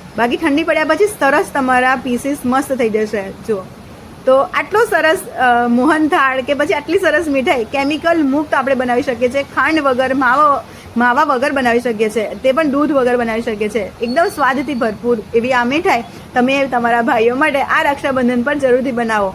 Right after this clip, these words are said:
અને મને કોમેન્ટમાં જણાવો કે તમે જ્યારે બનાવી તો કેવી સ્વાદિષ્ટ બની,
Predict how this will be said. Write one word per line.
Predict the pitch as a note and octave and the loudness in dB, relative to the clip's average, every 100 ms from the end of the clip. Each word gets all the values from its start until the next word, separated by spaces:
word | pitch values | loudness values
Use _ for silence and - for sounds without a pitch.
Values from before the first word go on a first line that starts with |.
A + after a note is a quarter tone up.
| - | -4
અને | A#3 C4 | -4 -2
મને | C4 C#4 | -2 0
કોમેન્ટમાં | C4+ C4 C#4 D4+ C#4 | 0 0 0 0 2
જણાવો | C4 B3+ G3+ - - - | 2 0 0 -6 -16 0
કે | B3 | 2
તમે | A#3+ C#4 | 4 2
જ્યારે | C#4+ C#4 | 2 0
બનાવી | C#4 B3+ D4 D#4+ C4+ | 0 0 2 2 0
તો | C#4 | -2
કેવી | C#4 C#4 G#4 | -2 0 2
સ્વાદિષ્ટ | G#4+ C#4+ B3+ D#4 | 2 2 0 -2
બની, | B3+ A#3+ A#3 | -2 0 0